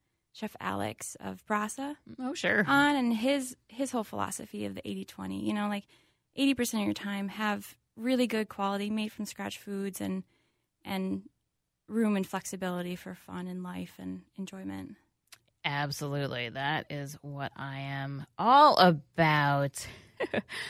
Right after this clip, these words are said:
Speaker 2: All right, so I got a question for you. You opened your Brim restaurant. It's right kind of on the edge of Uptown by, um, kind of a, like, kitty corner almost from, like, Pede Makaska.
Speaker 1: Mm-hmm.
Speaker 2: What, uh,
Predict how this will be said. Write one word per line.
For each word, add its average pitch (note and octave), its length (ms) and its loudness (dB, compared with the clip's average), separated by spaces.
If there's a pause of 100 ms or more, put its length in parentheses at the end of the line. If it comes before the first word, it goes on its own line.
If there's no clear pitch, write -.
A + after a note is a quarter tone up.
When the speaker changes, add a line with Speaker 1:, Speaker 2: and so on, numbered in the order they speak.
(260)
Speaker 2:
All A#3 100 10
right, G#3+ 180 12
so A#3 140 4
I A3+ 120 6
got B3+ 120 8
a A#3+ 40 2
question A3 360 2
for G3 100 -2
you. E3 100 2
You D#3 300 2
opened C#4+ 440 2
your A3 120 0
Brim G3 540 -2
restaurant. D#3 840 0
It's D#3+ 180 -6
right F#3+ 680 0 (180)
kind F#3 180 -2
of F3+ 60 0
on E3+ 100 0
the - 140 -2
edge F#3 160 -2
of G3+ 80 -4
Uptown D3 640 -2
by, C#3+ 420 0 (500)
um, C3+ 420 -14
kind C#4+ 220 -16
of C4+ 140 -8
a, - 20 -12 (240)
like, D3+ 180 -2
kitty A#3+ 320 2
corner B3+ 540 4
almost A#3+ 680 6
from, F#3 540 6
like, F3 380 2 (100)
Pede E3+ 260 2
Makaska. E3 560 4 (140)
Speaker 1:
Mm-hmm. G#3 400 -8
Speaker 2:
What, A#3 360 8
uh, G#3 380 2